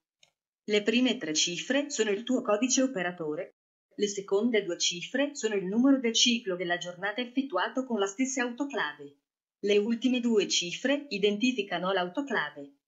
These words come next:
Ora clicca Enter e premendo ripetutamente questo tasto indica il numero di etichette che vuoi stampare.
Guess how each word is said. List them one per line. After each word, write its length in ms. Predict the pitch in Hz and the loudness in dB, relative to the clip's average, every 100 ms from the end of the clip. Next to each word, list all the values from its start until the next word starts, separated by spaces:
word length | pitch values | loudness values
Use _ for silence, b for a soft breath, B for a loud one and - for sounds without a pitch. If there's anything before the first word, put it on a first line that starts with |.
| _ _ _ _ _ _ _ _ _ _ _ _ | _ _ _ _ _ _ _ _ _ _ _ _
Ora 280 | 214 233 233 | 2 4 4
clicca 480 | 220 262 254 262 190 | 2 0 0 2 4
Enter 500 | 165 160 156 143 - _ _ _ _ | 2 -2 -4 -6 -12 _ _ _ _
e 140 | 220 | 0
premendo 540 | 226 226 226 247 269 262 | 4 4 6 6 6 4
ripetutamente 840 | 262 208 196 190 175 175 226 240 | 0 0 -2 -2 -2 0 0 -2
questo 300 | 247 233 190 | -2 -4 -2
tasto 360 | 220 214 - 202 | -2 -2 -2 0
indica 400 | 226 262 277 247 | 0 0 0 0
il 120 | 208 | -2
numero 340 | 202 254 277 | 0 2 2
di 120 | 208 | 2
etichette 520 | 214 190 214 233 - 175 | -2 -2 -2 -2 -4 -4
che 160 | 254 | -2
vuoi 240 | 220 208 180 | 0 0 0
stampare. 760 | - 185 185 180 151 156 156 | -2 -4 -2 -2 -4 -10 -20